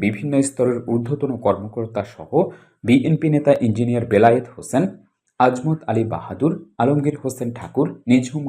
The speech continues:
খান, ফোরকান উদ্দিন রিজভী, পাশা সুজন, এস এম মাহবুবুল আলম শিমুল, চট্টগ্রাম মেট্রোপলিটন সাংবাদিক ইউনিয়নের সাধারণ সম্পাদক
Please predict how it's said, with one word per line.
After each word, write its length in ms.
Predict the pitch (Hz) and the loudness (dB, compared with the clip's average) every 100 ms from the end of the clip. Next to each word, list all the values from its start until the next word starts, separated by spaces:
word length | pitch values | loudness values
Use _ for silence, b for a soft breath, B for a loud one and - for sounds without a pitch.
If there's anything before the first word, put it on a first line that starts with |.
| - | -8
খান, 180 | - 180 - B _ | -4 -4 -6 B _
ফোরকান 360 | 143 139 160 156 135 | 0 2 2 0 -2
উদ্দিন 240 | 120 131 117 | -2 -2 -2
রিজভী, 380 | 82 - 107 180 - B - | -6 -8 -6 -6 -6 B 0
পাশা 280 | 127 127 160 160 | 2 2 -2 -4
সুজন, 300 | - 80 113 185 - - 147 | -6 -4 -4 -4 -10 -2 -2
এস 100 | - - 147 | -2 -2 -2
এম 80 | 127 | 0
মাহবুবুল 500 | 104 117 123 123 127 127 92 | 0 0 0 0 0 0 0
আলম 200 | 101 98 98 | 0 0 -6
শিমুল, 300 | - 85 165 196 - | -10 -6 -4 -4 2
চট্টগ্রাম 400 | 131 135 156 156 123 | 2 2 -2 0 0
মেট্রোপলিটন 600 | 120 127 131 123 131 131 120 | -2 -4 -4 -4 -4 -6 -6
সাংবাদিক 340 | 113 107 110 110 | -4 -4 -4 -6
ইউনিয়নের 440 | 107 110 110 110 - | -4 -2 -2 -4 -4
সাধারণ 340 | 107 101 104 104 | -8 -6 -6 -6
সম্পাদক 380 | 101 92 87 160 | -10 -10 -4 -4